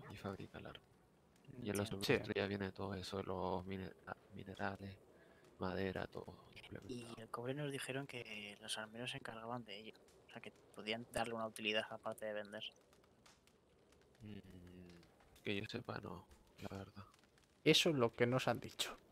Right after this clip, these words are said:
Speaker 2: Sí, o sea, nosotros no sabemos, no tenemos ni idea, eso es lo que
Speaker 3: Claro.
Speaker 2: nos dijeron.
Speaker 3: A lo
Speaker 1: Los cobres se
Speaker 3: mejor
Speaker 1: venden en la tienda general.
Speaker 3: Sí, eso sí que lo
Speaker 2: Sí,
Speaker 3: sabemos,
Speaker 2: sí, sí,
Speaker 3: eso
Speaker 2: o
Speaker 3: sí que
Speaker 2: sea,
Speaker 3: lo sabemos.
Speaker 2: venderlo, ve-, venderlo sí, pero claro, nos dijeron que aparte de vender, los armeros podían darle una utilidad.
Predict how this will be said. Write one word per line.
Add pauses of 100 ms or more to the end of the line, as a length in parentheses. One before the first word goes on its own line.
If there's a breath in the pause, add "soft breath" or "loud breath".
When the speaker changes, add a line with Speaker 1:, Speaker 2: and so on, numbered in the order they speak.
(400)
Speaker 2:
Sí,
o
sea,
nosotros
no
sabemos,
no
tenemos
ni
idea,
eso
es
lo
que
Speaker 3:
Claro.
Speaker 2:
nos
dijeron. (1600)
Speaker 3:
A
lo
Speaker 1:
Los
cobres
se
Speaker 3:
mejor (200)
Speaker 1:
venden
en
la
tienda
general. (500)
Speaker 3:
Sí,
eso
sí
que
lo
Speaker 2:
Sí,
Speaker 3:
sabemos,
Speaker 2:
sí,
sí,
Speaker 3:
eso
Speaker 2:
o
Speaker 3:
sí
que
Speaker 2:
sea,
Speaker 3:
lo
sabemos. (120)
Speaker 2:
venderlo,
ve-,
venderlo
sí,
pero
claro,
nos
dijeron
que
aparte
de
vender,
los
armeros
podían
darle
una
utilidad.